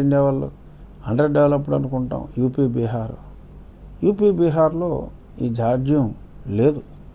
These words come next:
సదరన్ స్టేట్స్‌లోనే మరి ఈ జాడ్యం ఉన్నదన్నదే నిజం.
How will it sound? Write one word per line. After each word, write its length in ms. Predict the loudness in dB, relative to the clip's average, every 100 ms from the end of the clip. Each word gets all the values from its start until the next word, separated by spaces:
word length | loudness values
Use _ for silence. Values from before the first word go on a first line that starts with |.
| -20 -20 -20 -20 -20 -20 -20 -20 -20 -18 -8
సదరన్ 360 | -2 0 0 -2
స్టేట్స్‌లోనే 680 | 0 0 0 -2 -2 0 -4 -8 -18 -20 -20 -20 -20 -20 -12 -2
మరి 140 | 0 0
ఈ 20 | 2
జాడ్యం 360 | 0 2 0 0
ఉన్నదన్నదే 600 | 2 2 0 0 0 -2 -4 -8 -16 -18 -20 -20 -20 -18 -8 -6
నిజం. 260 | -2 -2